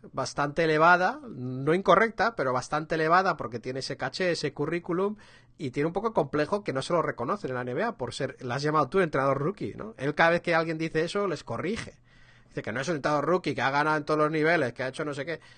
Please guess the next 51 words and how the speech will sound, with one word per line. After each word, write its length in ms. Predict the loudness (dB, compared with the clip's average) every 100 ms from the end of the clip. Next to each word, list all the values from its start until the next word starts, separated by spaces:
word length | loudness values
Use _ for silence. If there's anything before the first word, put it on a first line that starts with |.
| -20 -8
Con 160 | -2
lo 140 | 0 2
cual 240 | 2 2
creo 160 | 2 0
que 80 | 0
aquí 200 | 0 0
hay 120 | 0
un 80 | -2
poco 680 | -4 0 0 0 -2 -4
una 180 | -4 -4
lucha 260 | -4 -2 -2
de 140 | 0
ego 160 | 0 2
de 120 | 2
Davi-, 260 | 2 -2 -2
David 300 | -2 0 2
Blatt, 260 | 4 4
que 140 | 2 -10
quiere 500 | -6 -4 0 -2 -4 _ _ -8
no 180 | -4 0
solo 260 | 2 2
ser 220 | 2 2
el 80 | 2
jefe, 320 | 2 2 2
sino 260 | -2 -2 -2
que 80 | -2
la 120 | -2
gente 280 | -2 -2 -2
piense 380 | -2 -4 -4 -4
que 80 |
es 100 | -4
el 140 | -4 0
jefe. 380 | 0 0 -2 -4 -20 -20 _ _ _
Y, 100 | -6
y, 500 | -2 -2 -4 -6 -8 -12 -16
y, 640 | -14 -14 -14 -16 -18 -18
por 120 | -12 -8
ejemplo, 240 | -4 -4
Spoelstra, 800 | -4 -6 -6 -2 0 0 -2 -8
eh, 160 | -14 -12
no 200 | 0 2
tenía 300 | 4 2 0
ese 160 | 0 0
problema 500 | 0 2 2 2 -2
porque 260 | -8 -10 -4
<laughs> 20 |
no 120 | -4
tenía 220 | -2 2 2
ese 200 | 2 0
caché 400 | -2 0 -2 -4 -14 -20 -20 -20
y, 140 | -18